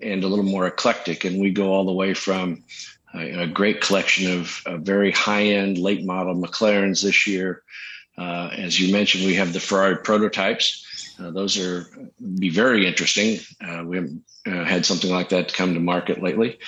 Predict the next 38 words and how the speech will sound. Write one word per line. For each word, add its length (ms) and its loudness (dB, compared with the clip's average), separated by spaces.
But 240 4
as 320 4
usually 340 6
we, 240 0
we 140 -2
would 140 0
have, 240 4
there 160 2
are 80 4
some 180 2
American 460 0
muscle 240 2
cars. 600 0
Uh, 140 -10
there 180 -4
are 80 2
some 180 2
pretty 220 2
significant, 720 0
uh, 200 -6
pre-war 440 2
cars 440 2
with 160 -2
the 40 -2
Duesenbergs, 960 0
uh, 180 -6
the 80 0
Marmon 280 4
sixteen 540 0
collection 640 -2
with 100 -10
four 320 -4
Marmon 480 0
sixteens 640 0
coming 300 -2
to 60 -2
the 120 0
auction, 380 0